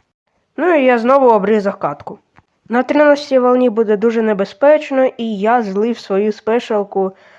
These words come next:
незрозуміло на що. Що ж, тепер треба правильно повернутися, і мені дуже повезло з цим ділом. Тому я на ізі завінив цю катку.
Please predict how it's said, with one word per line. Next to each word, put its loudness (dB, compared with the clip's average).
незрозуміло 0
на -4
що. -14
Що 0
ж, -6
тепер 0
треба 2
правильно 0
повернутися, 0
і -6
мені 0
дуже -4
повезло -2
з -12
цим -4
ділом. -12
Тому 2
я 4
на 2
ізі -2
завінив -2
цю -12
катку. -10